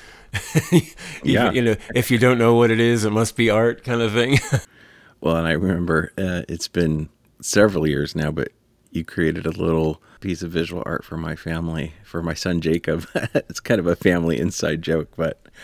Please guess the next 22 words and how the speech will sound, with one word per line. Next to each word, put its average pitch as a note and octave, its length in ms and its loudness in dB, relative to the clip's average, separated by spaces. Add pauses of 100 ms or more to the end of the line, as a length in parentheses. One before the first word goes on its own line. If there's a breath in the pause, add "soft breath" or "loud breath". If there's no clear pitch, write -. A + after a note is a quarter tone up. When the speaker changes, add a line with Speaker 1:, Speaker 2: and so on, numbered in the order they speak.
(140 loud breath)
Speaker 2:
I G#2 100 6
don't G2+ 100 2
know G2+ 160 2
if A2 100 -4
you F#2+ 140 2
remember D#2+ 340 0
that. D#2 180 0
It D#2+ 60 2
was, D2+ 240 -2
uh, - 60 -2
Speaker 1:
Oh, A#2 160 4
I A2 80 4
Speaker 2:
Johnny C3 140 8
Speaker 1:
remember B2 360 4
it. G#2+ 160 2
I A2+ 120 0
remember A#2 440 2
it. G2 100 0
I G#2+ 140 -2
feel A#2+ 480 0 (140 loud breath)
<laughs> - 140 -20
ridiculous A2+ 600 2